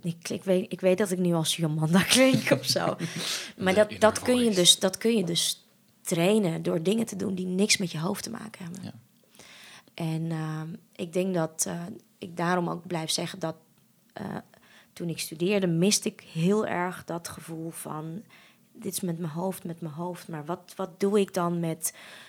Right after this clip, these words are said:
Speaker 1: muziek of met kunst of met, ja, ik overweeg trouwens nog steeds om, eh, ehm, ehm, misschien ooit, eh, andere dingen nog te gaan studeren die, ehm, ehm,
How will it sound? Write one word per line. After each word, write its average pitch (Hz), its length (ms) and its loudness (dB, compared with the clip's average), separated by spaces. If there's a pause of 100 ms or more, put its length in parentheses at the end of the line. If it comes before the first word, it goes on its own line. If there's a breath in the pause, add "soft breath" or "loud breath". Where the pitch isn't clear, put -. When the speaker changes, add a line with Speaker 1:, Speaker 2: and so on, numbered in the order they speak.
Speaker 1:
muziek 165 680 -2
of - 220 -8
met 156 320 -14
kunst 175 500 0
of - 240 -14
met, - 420 -8 (920 loud breath)
ja, - 180 -2
ik - 180 -2
overweeg 202 540 6
trouwens 175 380 2
nog 170 140 -2
steeds 180 380 2
om, 170 260 -6
eh, - 60 -6 (340)
ehm, 156 280 -12 (200)
ehm, 151 240 -12 (100)
misschien - 460 -6
ooit, 147 380 -8
eh, 165 60 -12 (360)
andere 151 320 -8
dingen 165 220 -2
nog 143 160 -6
te 208 100 -10
gaan - 160 -8
studeren 156 520 -8
die, 156 280 -16
ehm, - 280 -16 (920 loud breath)
ehm, 143 360 -14